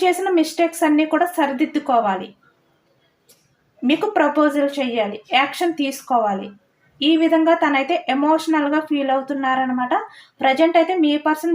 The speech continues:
మీ గురించి ఆలోచించే ఎనర్జీస్‌లో ఉన్నారు. మీ గురించి ఏదో ఒక యాక్షన్ తీసుకోవాలి. But దానికి ఒక టైమ్ అనేది చూడాలి.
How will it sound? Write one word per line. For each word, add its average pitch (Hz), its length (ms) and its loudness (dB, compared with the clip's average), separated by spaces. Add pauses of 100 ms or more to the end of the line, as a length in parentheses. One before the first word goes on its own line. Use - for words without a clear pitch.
మీ 277 80 0 (120)
గురించి 320 320 0 (220)
ఆలోచించే 285 520 0 (140)
ఎనర్జీస్‌లో 247 540 -2 (100)
ఉన్నారు. 240 320 -2 (460)
మీ 311 80 6 (120)
గురించి 330 300 0 (220)
ఏదో 311 200 4
ఒక 339 100 -2 (120)
యాక్షన్ 277 420 -2
తీసుకోవాలి. 233 720 0 (1700)
But 370 120 2 (120)
దానికి 330 300 2 (180)
ఒక 349 220 -2
టైమ్ 311 320 2
అనేది 311 260 0 (640)
చూడాలి. 226 440 0